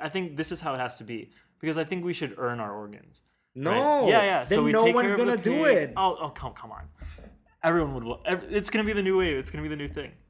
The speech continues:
Speaker 2: Okay, okay.
Speaker 1: Everyone takes care of their pig.
Speaker 2: Uh-huh.
Speaker 1: They grow it up, and then when it's time for a kidney transplant, they go in and they're like, "All right, Wilbur.
Speaker 2: That'll do, pig?
Speaker 1: That'll do, pig.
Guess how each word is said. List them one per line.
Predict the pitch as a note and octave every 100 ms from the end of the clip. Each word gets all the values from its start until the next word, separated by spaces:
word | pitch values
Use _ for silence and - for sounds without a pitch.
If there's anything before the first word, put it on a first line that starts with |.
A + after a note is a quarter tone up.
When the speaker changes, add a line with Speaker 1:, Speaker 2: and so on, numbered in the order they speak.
| D3
Speaker 2:
Okay, | C#3+ C#3+ B2+ C3
okay. | B2+ B2+ A#2+
Speaker 1:
Everyone | C#3 D3+ E3+
takes | E3+ -
care | E3
of |
their | E3
pig. | - C#3 A#2 A#2+ _
Speaker 2:
Uh-huh. | C3 A#2+ B2+ F#3 -
Speaker 1:
They | B2+
grow | A#2 A2+
it | A#2+
up, | D3+ D3+ - _ -
and | C3+
then | B2+ B2
when | A#2+
it's | A#2 -
time | - A#2+ A2+ A#2 A#2
for | -
a | B2
kidney | C3 C3+
transplant, | D3+ D3 - D#3+ D#3+ D#3+ _ _ _
they | A2+ A2+
go | A2+ B2
in | C#3+ D3+ D#3+ C3
and | A#2
they're | A2+
like, | A2 G#2+ G#2 - _ _ _ _ _ - - _ _
"All | C3+
right, | C3
Wilbur. | A2+ A2 A2 B2 A#2+ _ _ _ _ _ _ _ _ _ _ _ _ _ _ _ - - - -
Speaker 2:
That'll | B2+ C3 C3
do, | B2 C3+
pig? | C#3 E3 F#3+ B2+
Speaker 1:
That'll | B2 A#2
do, | C3
pig. | A#2+ A2+ A2 A2+